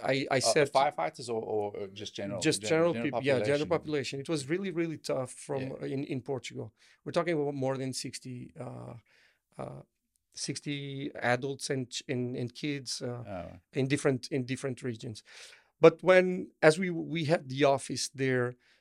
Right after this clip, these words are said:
Speaker 1: I was kind of like, I heard the siren calling the firefighters, and I called, uh, to Lisbon, uh, and, and said to the Lisbon office, said, "Look,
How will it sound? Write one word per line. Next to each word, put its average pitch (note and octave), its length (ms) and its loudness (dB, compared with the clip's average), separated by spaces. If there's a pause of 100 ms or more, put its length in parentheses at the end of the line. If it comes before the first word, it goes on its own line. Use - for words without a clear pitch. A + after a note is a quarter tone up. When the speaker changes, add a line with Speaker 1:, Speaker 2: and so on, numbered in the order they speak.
(160)
Speaker 1:
I - 40 4
was C3+ 120 2
kind D3+ 160 4
of D3+ 160 4
like, C3 200 4
I B2+ 120 2
heard C#3 320 2
the C#3 80 0
siren C3 520 0
calling B2+ 340 -2
the B2+ 60 -8
firefighters, B2+ 880 -6 (420)
and C3 280 2
I B2+ 140 4
called, C#3 540 0 (180)
uh, B2 400 -2
to - 100 -6
Lisbon, D3+ 420 -4 (180)
uh, A#2+ 220 -8 (160)
and, B2 260 -2
and C3 220 -2
said B2 300 -4
to C3 80 -6
the A#2+ 60 -8
Lisbon C#3 260 -4
office, B2 240 -6
said, C3 240 -8
"Look, C#3 260 -4